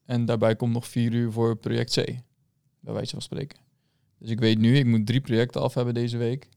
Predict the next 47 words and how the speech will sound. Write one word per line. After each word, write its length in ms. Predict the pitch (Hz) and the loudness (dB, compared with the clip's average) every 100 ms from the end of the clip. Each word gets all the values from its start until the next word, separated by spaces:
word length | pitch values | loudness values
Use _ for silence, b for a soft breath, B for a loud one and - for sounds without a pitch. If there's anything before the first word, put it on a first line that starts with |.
| _ _ _ | _ _ _
en 120 | - 127 | -4 -2
ik 80 | |
moet 120 | 113 107 | -2 -4
dat 100 | - | -4
gaan 160 | 110 | -4
verdelen. 380 | 107 110 110 104 _ _ _ _ _ _ | -2 -2 -2 -4 _ _ _ _ _ _
Nou, 120 | 95 | -8
ik 60 | 110 | -4
heb 120 | 107 | 0
nu 180 | 120 117 | 2 2
voor 280 | 107 113 107 _ _ _ _ | 2 0 -2 _ _ _ _
één 180 | - 127 | 0 0
project 320 | 117 117 113 | 2 0 -2
ben 140 | 120 117 | -4 -4
ik 100 | 113 | -4
al 60 | |
bezig 260 | 110 120 120 | -2 -2 -4
geweest 320 | 117 113 120 | -4 -6 -6
en 100 | - | -6
de 60 | 113 | -4
andere 260 | 127 117 | -4 -4
twee 200 | - 117 | -4 -4
moet 100 | 110 117 | -2 -4
ik 80 | |
dus 140 | 107 - | -6 -4
de 80 | 117 | -2
rest 160 | 120 | -2
van 100 | 110 | -2
de 60 | 110 | -4
week 120 | 110 | -4
nog 140 | 110 | -4
gaan 140 | - 110 | -4 -4
doen. 180 | 113 - _ _ _ _ _ _ _ | -4 -8 _ _ _ _ _ _ _
Dan 120 | - 120 | -18 -10
moet 80 | |
ik 100 | 120 | -8
dus 140 | 117 - | -4 2
zelf 200 | 127 117 | 2 4
wel 120 | 117 | 2
weten 300 | 123 123 120 | 2 0 0
van, 260 | 113 110 - | 0 0 -2
oké, 140 | 110 101 | -4 -4
ik 160 | 104 | -4
heb 80 | - | -4
nog 260 | 110 110 - _ _ _ | -6 -6 -16 _ _ _
tweeëndertig 500 | 135 120 117 113 - | -4 -2 -2 -4 -2
uur. 240 | 135 | -2